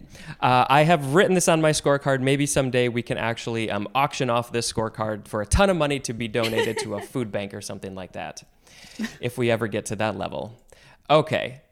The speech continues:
So, since Sharon got to pick her teammate, that means Mindy's team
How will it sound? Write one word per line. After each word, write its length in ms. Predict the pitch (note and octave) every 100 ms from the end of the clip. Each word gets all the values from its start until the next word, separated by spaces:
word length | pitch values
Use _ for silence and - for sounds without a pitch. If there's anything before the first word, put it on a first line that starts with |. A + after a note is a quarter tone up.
| -
So, 440 | - E3+ C3 - - -
since 480 | - A#3 C#4 - -
Sharon 680 | - - - G#3+ F3+ B2 A#2 A2+
got 220 | B2 C3
to 60 | -
pick 200 | - C3+
her 140 | D#3+
teammate, 520 | E3 - G2+ G2+ D3 - _ _ _ - - C#3
that 240 | A#2 E3
means 260 | C#3+ C3 A#2+ -
Mindy's 680 | A2+ A#2 F3 A3+ C3 A2+
team 360 | - A2+ G#2+ -